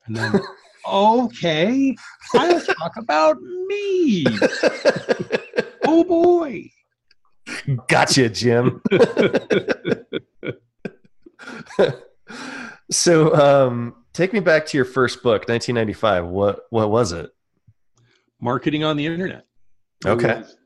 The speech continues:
Speaker 1: it wa-, a-, actually, sorry, the title was World Wide Web Marketing.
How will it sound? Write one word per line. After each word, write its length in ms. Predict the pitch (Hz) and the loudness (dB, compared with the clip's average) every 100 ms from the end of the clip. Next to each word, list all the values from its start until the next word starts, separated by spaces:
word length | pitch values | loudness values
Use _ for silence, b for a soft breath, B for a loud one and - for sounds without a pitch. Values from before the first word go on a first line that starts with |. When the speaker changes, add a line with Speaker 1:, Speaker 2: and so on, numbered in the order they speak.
| - | -16
Speaker 1:
it 60 | 127 | -14
wa-, 80 | 127 | -8
a-, 260 | 139 151 | -8 -6
actually, 300 | 156 - 131 | -6 -4 -6
sorry, 260 | 117 135 110 | -4 -4 -4
the 100 | 113 | -4
title 240 | 147 135 | -2 -2
was 120 | 113 107 | -2 0
World 380 | 117 233 208 | 2 2 2
Wide 280 | 143 160 160 | 0 0 0
Web 280 | 120 127 117 | 0 -2 -2
Marketing. 400 | 113 113 113 - | -4 -4 -6 -18